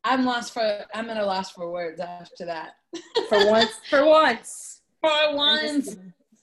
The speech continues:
Speaker 1: Hey, Beth, thank you so much. Um,
Speaker 2: Thanks for
Speaker 1: is there
Speaker 2: having me.
Speaker 1: anything, is there anything that we should know
Speaker 2: This makes it,
Speaker 1: about
Speaker 2: Julie, I
Speaker 1: what
Speaker 2: think we should do a fat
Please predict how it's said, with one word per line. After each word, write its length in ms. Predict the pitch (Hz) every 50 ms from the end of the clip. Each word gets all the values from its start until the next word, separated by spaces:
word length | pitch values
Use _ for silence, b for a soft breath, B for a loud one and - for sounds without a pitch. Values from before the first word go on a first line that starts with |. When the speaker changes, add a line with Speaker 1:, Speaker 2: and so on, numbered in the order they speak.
| _ _ _ _ _ -
Speaker 1:
Hey, 240 | 262 339 311 302 254
Beth, 300 | 277 247 240 254 254 254 -
thank 240 | 285 277 294 294 294
you 140 | 320 311 277
so 200 | - - 254 233
much. 480 | 220 202 190 190 185 185 185 202 196 - - - - -
Um, 240 | 220 233 240 226 226
Speaker 2:
Thanks 240 | 220 - 415 - -
for 80 | 427
Speaker 1:
is 60 | 453
there 100 | 427 403
Speaker 2:
having 340 | 381 370 381 - - 440 427 415
me. 60 | 403 339
Speaker 1:
anything, 440 | 277 240 370 370 370 359 349 359 359 _ _ _ _ _ _ _ _
is 140 | - 311 294
there 160 | 330 330 330 - -
anything 580 | 320 339 359 370 392 381 - 330 330 330 330
that 180 | 320 302 - 294
we 100 | 320 320
should 200 | - - 311 285
know 100 | 285 285
Speaker 2:
This 240 | - 494 285 294 285
makes 200 | 480 453 - 277
it, 60 | -
Speaker 1:
about 100 | 320 -
Speaker 2:
Julie, 280 | 320 370 403 427 392 285
I 40 | 285
Speaker 1:
what 100 | 285 294
Speaker 2:
think 180 | 349 381 370
we 120 | 392 381 392
should 220 | - 381 359 294
do 260 | 294 320 320 330 - - 240
a 200 | 262 262 247 220 - _
fat 320 | - 240 247 254 262 254